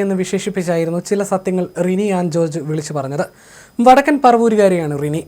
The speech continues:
ഇതിനൊപ്പം മുൻ മാധ്യമ പ്രവർത്തകയും. ഏഷ്യാനെറ്റ് ന്യൂസിലെ റിയൽ എസ്റ്റേറ്റ് പരിപാടികളിലടക്കം ആങ്കറായിരുന്നു. നൃത്തം പഠിച്ച ഈ മുൻ മാധ്യമ പ്രവർത്തക പിന്നീട് സിനിമയിലേക്ക് എത്തി. ടിനി ടോമിന്റെ സജഷനിലായിരുന്നു അത്.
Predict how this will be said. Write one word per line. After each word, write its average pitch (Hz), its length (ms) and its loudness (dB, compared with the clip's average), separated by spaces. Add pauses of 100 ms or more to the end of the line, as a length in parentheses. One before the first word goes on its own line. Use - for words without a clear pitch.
ഇതിനൊപ്പം 190 340 0 (160)
മുൻ 220 100 2 (120)
മാധ്യമ 170 340 0
പ്രവർത്തകയും. 143 440 -8 (580)
ഏഷ്യാനെറ്റ് 294 400 6
ന്യൂസിലെ 247 320 4 (180)
റിയൽ 214 260 4
എസ്റ്റേറ്റ് 240 300 -4
പരിപാടികളിലടക്കം 196 760 2 (180)
ആങ്കറായിരുന്നു. 147 540 -2 (160)
നൃത്തം 185 280 -2
പഠിച്ച 190 220 0 (160)
ഈ - 100 -2
മുൻ 214 100 -2 (140)
മാധ്യമ 185 380 0
പ്രവർത്തക 170 420 -2
പിന്നീട് 175 360 -2
സിനിമയിലേക്ക് 185 480 -2
എത്തി. 180 140 -6 (260)
ടിനി 269 180 6 (100)
ടോമിന്റെ 269 340 4
സജഷനിലായിരുന്നു 180 680 0
അത്. 139 100 -8